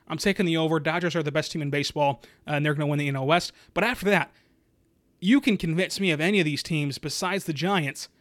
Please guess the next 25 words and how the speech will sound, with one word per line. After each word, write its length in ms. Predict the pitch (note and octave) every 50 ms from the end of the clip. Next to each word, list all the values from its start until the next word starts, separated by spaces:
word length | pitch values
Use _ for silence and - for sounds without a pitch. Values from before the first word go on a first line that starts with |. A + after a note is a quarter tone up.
| _ _ _
hopping 380 | - G3 F#3 F3+ - E3+ E3+ D#3
up. 100 | D#3 -
So 120 | - F#3+
let's 80 | F3 -
do 40 | G#3+
the 100 | F#3 E3+
Giants 300 | C#3+ F#3 F3+ F3+ - -
first. 300 | - F3+ F3 E3+ - - -
I'm 80 | E3 F#3
gonna 100 | F#3+ F3+
do 120 | F3+ F3
the 140 | D#3 D#3 - -
under 360 | F3 G3 G3 F#3+ F#3 F3+ - - _ _ _ -
twenty-five 400 | - - G3 E3+ - F3+ E3+ E3
and 80 | D#3+ C#3+
a 20 | C#3+
half. 240 | D#3+ E3 D#3 - _ _ _ _
Same 320 | - - - C4 C4 A3 F#3+
reason. 360 | G3 G3 F3+ D#3 G3+ G3 - _ _ _ _ _ _ -
Every 360 | G3 A3+ B3 A3+ A3+ A3+ G3
game 340 | D3+ D#3+ F#3 F#3+ F#3 E3+ D#3
matters 360 | D#3 D#3+ E3+ E3 F3 D#3 -
in 60 | E3
this 140 | E3 C#3+ -
season, 400 | - - E3 E3 D#3 E3+ E3